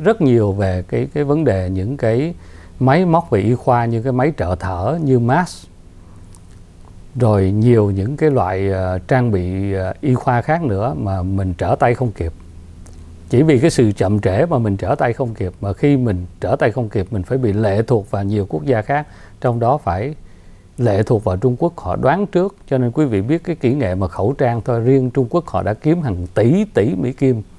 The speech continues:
rồi sau đó mới tới những nước khác. Nên quý vị thấy là sẽ không có một lần nào nữa xảy ra như trường hợp này nếu như chúng ta chuẩn bị trước. Cho nên chính phủ của ông Biden lần này, Andy nghĩ chính trong thâm tâm Andy cũng vậy,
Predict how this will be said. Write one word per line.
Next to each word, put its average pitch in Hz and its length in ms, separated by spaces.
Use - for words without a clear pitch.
rồi 101 200
sau 120 260
đó 127 180
mới 147 140
tới 147 200
những 113 200
nước 143 140
khác. 143 240
Nên 131 120
quý 147 100
vị 107 200
thấy 123 240
là 107 280
sẽ - 300
không 156 220
có 180 120
một 131 180
lần 107 220
nào 95 160
nữa 95 220
xảy 110 260
ra 135 180
như 117 180
trường 104 180
hợp 95 220
này 98 140
nếu 123 220
như 147 180
chúng 135 120
ta 107 140
chuẩn 101 240
bị 95 120
trước. 139 260
Cho 127 80
nên 113 280
chính 165 140
phủ 117 220
của 123 80
ông 113 100
Biden 107 320
lần 127 220
này, 107 260
Andy 123 300
nghĩ 123 380
chính 247 200
trong 202 200
thâm 170 180
tâm 151 140
Andy 147 240
cũng 120 160
vậy, 95 180